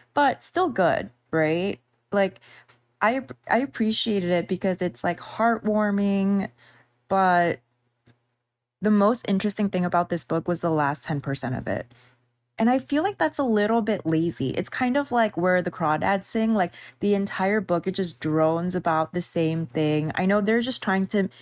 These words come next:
make you understand, like, this is this person's life, but you're like, "God, when does this get fucking good?" And then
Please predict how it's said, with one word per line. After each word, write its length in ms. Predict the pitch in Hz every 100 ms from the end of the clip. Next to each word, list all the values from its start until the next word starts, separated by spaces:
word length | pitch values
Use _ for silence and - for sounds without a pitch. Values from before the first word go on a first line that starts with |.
| - -
make 220 | 170 -
you 140 | 196
understand, 640 | 180 170 165 - 156 165 165
like, 140 | 160
this 180 | 165 -
is 100 | 165
this 180 | 160 -
person's 520 | - 156 - 160 -
life, 300 | 143 147 180 -
but 180 | 165
you're 180 | 165 175
like, 180 | 175 170 - - - -
"God, 320 | 247 226 170
when 160 | 185 190
does 160 | 220
this 200 | 262 262
get 240 | - 214 -
fucking 460 | - 214 214 196
good?" 520 | 180 202 226 180 156 -
And 220 | 190 180
then 300 | 180 175